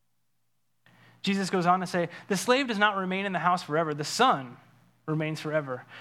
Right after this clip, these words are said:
So if the son sets you free, you will be free indeed." That's the promise of coming to the Lord Jesus Christ, saying, "I have a situation I cannot resolve on my own. I am a slave to my own sin, to my own wicked thoughts, to my own wicked heart.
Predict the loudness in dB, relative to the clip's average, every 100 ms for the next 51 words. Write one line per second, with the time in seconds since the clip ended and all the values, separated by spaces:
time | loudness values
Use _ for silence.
0 | -4 2 2 2 -2 -6 0 4 4 2
1 | -2 -2 -4 -6 -4 -2 -4 -8 -20 -20
2 | _ _ _ _ _ _ _ _ _ _
3 | -6 -2 0 -2 -4 -6 -6 -4 -6 -8
4 | -12 -16 -20 _ _ _ _ _ -20 0
5 | 2 4 2 2 4 8 8 6 0 2
6 | 4 2 0 -2 2 0 0 -2 0 4
7 | 4 4 0 0 -6 -12 -18 -20 -20 -20
8 | _ 6 8 8 6 4 0 0 0 2
9 | 4 4 4 4 4 4 4 4 2 6
10 | 8 8 4 2 2 0 -4 -10 -18 -20
11 | _ _ _ _ _ _ _ _ 4 4
12 | 4 -2 -4 0 0 0 0 0 2 0
13 | -2 -2 0 0 2 2 2 2 2 0
14 | -2 2 4 4 2 2 2 2 0 2
15 | 6 6 6